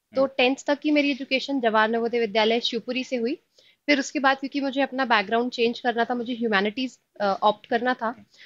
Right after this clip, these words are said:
Speaker 1: तो इलेवन ट्वेल्थ की मेरी education है, वो ग्वालियर ग्लोरी हाई school ग्वालियर से complete हुई है।
Speaker 2: ठीक है। अ, तो जैसा कि आपने बताया कि आपका नॉन लीगल background है, है ना?
Speaker 1: जी।
Speaker 2: तो सबसे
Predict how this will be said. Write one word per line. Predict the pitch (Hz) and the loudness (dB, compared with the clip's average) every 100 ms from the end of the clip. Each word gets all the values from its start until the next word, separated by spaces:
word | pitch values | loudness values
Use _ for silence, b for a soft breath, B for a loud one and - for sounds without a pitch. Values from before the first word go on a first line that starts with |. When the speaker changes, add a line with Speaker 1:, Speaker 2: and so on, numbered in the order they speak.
| b - | b -2
Speaker 1:
तो | 277 285 262 - | 2 2 0 0
इलेवन | 240 240 254 277 | 4 6 4 4
ट्वेल्थ | 269 262 | 2 0
की | 285 | 0
मेरी | 262 254 262 | 0 0 0
education | 226 233 233 226 254 | -2 0 -2 0 -2
है, | |
वो | 311 | -2
ग्वालियर | 262 214 196 226 | 2 4 4 2
ग्लोरी | 220 226 240 | 2 0 0
हाई | 240 202 | -2 -4
school | - 311 | -4 -6
ग्वालियर | 285 214 190 185 | 2 2 2 0
से | - | -4
complete | 170 165 170 165 | -10 -10 -8 -10
हुई | 175 180 | -12 -14
है। | 202 _ _ _ _ _ - | -16 _ _ _ _ _ -20
Speaker 2:
ठीक | - 101 95 | -20 -20 -18
है। | 92 _ _ _ _ _ _ 117 | -20 _ _ _ _ _ _ -6
अ, | 117 113 110 113 113 - | -2 -2 -2 -6 -8 -8
तो | 135 | -6
जैसा | 117 113 135 | -6 -6 -6
कि | 156 | 0
आपने | 135 117 131 | 0 0 -4
बताया | 117 - 104 107 127 _ _ _ - | -6 -4 -4 -4 -8 _ _ _ -2
कि | |
आपका | 143 139 165 | 0 0 -2
नॉन | 131 131 | -2 -2
लीगल | 131 120 113 107 | 0 -2 -2 -4
background | 101 95 92 90 90 | -4 -8 -12 -12 -14
है, | 92 - | -18 -18
है | 120 | -16
ना? | |
Speaker 1:
जी। | 196 - _ _ _ _ _ - | -16 -18 _ _ _ _ _ -6
Speaker 2:
तो | 156 156 | -4 -6
सबसे | 139 165 - 190 | -10 -14 -6 -4